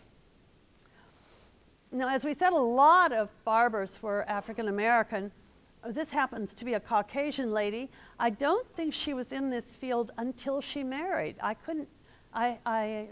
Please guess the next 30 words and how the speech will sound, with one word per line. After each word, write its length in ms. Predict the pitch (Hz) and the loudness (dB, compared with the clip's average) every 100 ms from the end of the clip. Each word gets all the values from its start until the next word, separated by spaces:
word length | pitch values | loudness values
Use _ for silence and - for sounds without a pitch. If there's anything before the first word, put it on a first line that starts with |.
| 220 320 | -10 -4
didn't 280 | 320 247 - | -2 -2 -4
find 360 | 262 226 196 | 0 0 0
anything 520 | 165 160 - 165 - - - - 233 | -4 -8 -10 -12 -12 -18 -20 -12 -6
that 140 | 196 | -6
would 120 | 214 | -4
indicate 440 | 233 208 208 190 185 | -4 -4 -6 -8 -8
that. 200 | 170 170 - - - - | -10 -12 -18 -20 -20 -6
So 180 | - 269 | 2 4
after 280 | 302 - 403 | 4 2 -4
she 200 | - 320 | -2 0
married 420 | 262 269 254 226 | 0 0 0 -2
Mister 300 | 226 - 214 | -6 -8 -12
Trojanowski, 920 | - 226 208 202 196 226 - 180 170 - - - - - | -4 -4 -2 -4 -2 -4 -6 -10 -12 -14 -20 -20 -18 -4
uh, 280 | 202 190 185 | 0 2 2
he 180 | 285 | -2
had 220 | 285 262 208 | 0 0 0
the 60 | |
barber 280 | 185 202 269 | 2 4 2
shop 320 | - 254 220 | 2 2 4
on 100 | 220 | 0
the 80 | 208 | -2
first 340 | - 330 415 | -2 -2 -2
floor, 300 | - 190 180 | -4 0 0
and 200 | 226 208 | 0 -4
she 240 | - - 381 | -6 -6 -6
set 280 | - 233 202 | -2 -2 0
up 200 | 208 240 | 0 0
a 80 | |
women's 500 | 208 220 262 240 196 | -2 -2 -2 -2 -4
bathing 960 | 151 196 202 262 285 269 214 170 - | -6 -2 0 0 -4 -4 -4 -6 -8